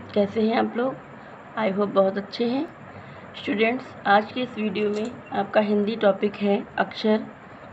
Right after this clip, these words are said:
श। ये कौन सा अक्षर है? श। ह से हल के बाद आता है छ से क्षत्रिय, छ से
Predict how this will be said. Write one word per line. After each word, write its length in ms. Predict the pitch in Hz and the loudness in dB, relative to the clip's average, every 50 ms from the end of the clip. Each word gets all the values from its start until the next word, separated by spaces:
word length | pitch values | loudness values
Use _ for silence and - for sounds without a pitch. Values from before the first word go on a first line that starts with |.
| - - - - | -16 -14 -10 -6
श। 160 | - - 220 | 2 6 6
ये 1000 | 196 180 170 - - - - - - - - - - - - - - - - 214 | 6 6 6 2 -6 -14 -16 -16 -16 -16 -16 -14 -14 -12 -12 -10 -8 -6 -2 4
कौन 220 | - 202 208 208 | 8 8 8 8
सा 140 | 208 - 226 | 8 6 6
अक्षर 320 | 220 220 - - 247 240 | 6 6 4 0 2 4
है? 200 | 254 262 294 302 427 - - - - - - - - - | 4 4 4 4 2 -2 -8 -16 -16 -16 -18 -18 -14 -10
श। 240 | - - - - 233 214 190 - - - - - - - - - - - - - - - | -8 -6 2 6 8 10 10 8 6 0 -12 -16 -16 -16 -16 -18 -18 -16 -16 -14 -12 -2
ह 220 | - 220 220 226 220 | 6 8 10 10 8
से 200 | 226 - 262 254 | 8 8 6 8
हल 240 | 240 233 233 226 226 | 10 10 10 10 10
के 160 | 226 247 233 | 8 4 8
बाद 260 | 214 214 214 214 214 | 10 10 10 10 8
आता 260 | 208 196 196 - 202 | 6 4 6 4 4
है 260 | 196 202 214 226 262 320 - - - - - - - - - | 4 4 4 2 0 -2 -4 -10 -14 -16 -16 -16 -16 -12 -10
छ 300 | - - 220 202 196 196 | -4 2 4 4 4 4
से 280 | 196 - 220 247 285 320 - - - - - - - - - - | 4 4 4 4 4 4 0 -4 -12 -16 -16 -16 -16 -16 -16 -14
क्षत्रिय, 680 | - - - 233 226 - - - 208 190 175 175 190 - - - - - - - - - - | -4 0 2 2 2 0 0 0 2 4 4 2 2 -2 -8 -14 -16 -18 -18 -18 -18 -14 -12
छ 260 | - - 208 208 202 196 | -2 2 2 4 4 2
से 220 | 196 - 208 208 | 2 4 6 6